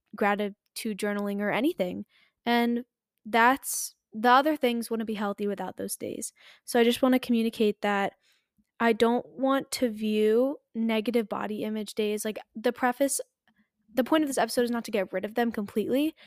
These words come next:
but it's to help one cope with negative body image and a negative body image day if you really struggle with those things, and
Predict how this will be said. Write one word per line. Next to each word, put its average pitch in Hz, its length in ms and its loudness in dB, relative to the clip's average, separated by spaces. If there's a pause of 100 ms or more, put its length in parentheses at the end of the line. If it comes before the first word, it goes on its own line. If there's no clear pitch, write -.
(300)
but 226 160 4
it's - 180 0
to 247 100 6
help 208 440 4 (560)
one 220 360 2
cope 226 360 2 (160)
with 220 220 2 (240)
negative 214 480 -2
body 202 320 -2
image 196 400 -6 (1080)
and 208 460 -4 (1120)
a 247 80 0
negative 226 380 0
body 214 400 0
image 208 360 -6
day 214 440 0 (760)
if 226 440 -2 (1000)
you 240 200 0
really 254 200 8
struggle 302 340 4
with 220 140 4
those 202 200 -4
things, 180 460 -6
and 220 400 -2